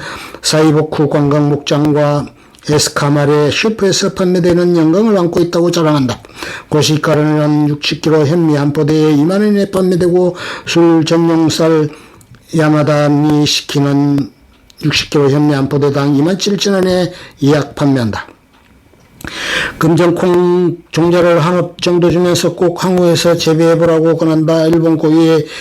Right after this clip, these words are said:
유명한 품종이고 수확도 많다는 설명이다. 유월 중순에 종자를 파-, 파종하고 한 뼘 정도 됐을 때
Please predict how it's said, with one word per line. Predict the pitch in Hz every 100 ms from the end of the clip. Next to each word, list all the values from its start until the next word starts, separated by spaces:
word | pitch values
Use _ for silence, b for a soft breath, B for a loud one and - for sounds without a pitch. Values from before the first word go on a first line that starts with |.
| B -
유명한 | 143 160 156 160 156
품종이고 | - 156 156 156 151 151
수확도 | 151 180 147 -
많다는 | 156 147 151 156
설명이다. | - 156 151 151 147 147
유월 | 143 147 147 143 B B -
중순에 | 147 143 151 143
종자를 | 139 139 143 135 139
파-, | 139 143 135 139 135 - -
파종하고 | 160 147 143 143 139 135
한 | 156 214
뼘 | 214 185
정도 | 180 170 170 170
됐을 | 170 170 - 156
때 | - 165